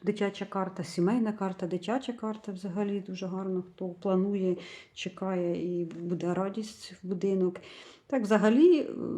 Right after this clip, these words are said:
кінець року у вас, е, і зустрічі, е, цікавих багато випадає, і нових знайомств, тому що зустрічі для молодих, е, взагалі овнів дуже,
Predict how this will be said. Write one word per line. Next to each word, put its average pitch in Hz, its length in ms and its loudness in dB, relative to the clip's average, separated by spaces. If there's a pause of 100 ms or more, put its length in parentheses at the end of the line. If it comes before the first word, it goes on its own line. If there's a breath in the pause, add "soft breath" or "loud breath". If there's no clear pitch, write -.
(100)
кінець 208 340 4
року 247 280 0
у 175 180 -4
вас, 190 400 -2
е, 180 320 -2
і 180 340 0
зустрічі, 233 1000 0
е, - 500 -4
цікавих 208 460 0
багато 196 360 0
випадає, 185 640 2
і 175 40 8
нових 175 340 6
знайомств, 233 680 4
тому 254 260 6
що 220 440 -2
зустрічі 220 720 -2 (480 loud breath)
для 190 160 6
молодих, 196 640 6
е, 254 180 6
взагалі 240 580 2
овнів 220 460 4 (640 loud breath)
дуже, 208 640 4